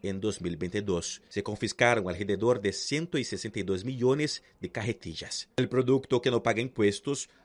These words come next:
proviene principalmente de Paraguay y domina alrededor del cuarenta por ciento del mercado brasileño. La diferencia está en la tasa de impuestos. Paraguay, dieciséis por ciento, y Brasil,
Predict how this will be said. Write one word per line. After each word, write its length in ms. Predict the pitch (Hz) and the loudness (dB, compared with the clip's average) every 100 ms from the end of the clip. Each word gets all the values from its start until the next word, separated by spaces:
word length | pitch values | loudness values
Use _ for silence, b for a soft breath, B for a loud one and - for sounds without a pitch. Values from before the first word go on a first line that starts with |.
| b | b
proviene 540 | - 139 110 107 110 110 | 2 2 4 2 2 -2
principalmente 1000 | - 147 185 196 214 180 151 117 120 135 | -2 0 2 2 0 0 2 0 0 0
de 100 | 131 | 0
Paraguay 560 | 127 131 113 101 101 - b b b | 0 -2 4 4 4 0 b b b
y 120 | 110 | -2
domina 420 | 104 98 131 131 | 0 0 -2 0
alrededor 520 | 87 - 92 90 113 104 | -2 0 -2 2 2 2
del 180 | 98 | -2
cuarenta 500 | - 104 110 170 165 | 0 0 2 0 -4
por 140 | - 151 | -4 -6
ciento 460 | - 101 98 117 B B - | -2 -2 0 -4 B B -4
del 140 | 98 | -2
mercado 380 | 104 - 80 80 | -2 -4 -4 -2
brasileño. 580 | 85 - 107 101 90 80 _ _ | -4 -4 -4 -2 -4 -8 _ _
La 100 | 104 | -2
diferencia 580 | 110 120 110 123 156 143 | 0 2 4 4 2 -2
está 200 | - 117 | 0 0
en 80 | 113 | 0
la 160 | 104 | 0
tasa 340 | 123 131 - 127 | 0 -2 -2 -6
de 80 | |
impuestos. 640 | 107 - 80 82 - - - | -6 -4 -4 -4 -12 -16 0
Paraguay, 480 | 110 113 95 87 78 _ _ | 4 4 4 0 0 _ _
dieciséis 600 | 107 92 92 - 80 - | -2 -2 -4 -4 -6 -6
por 140 | 117 | -8
ciento, 480 | - 101 98 131 123 b b | -4 -4 -2 -2 -4 b b
y 80 | - | -4
Brasil, 500 | 127 135 - 135 151 | 0 0 0 -2 -2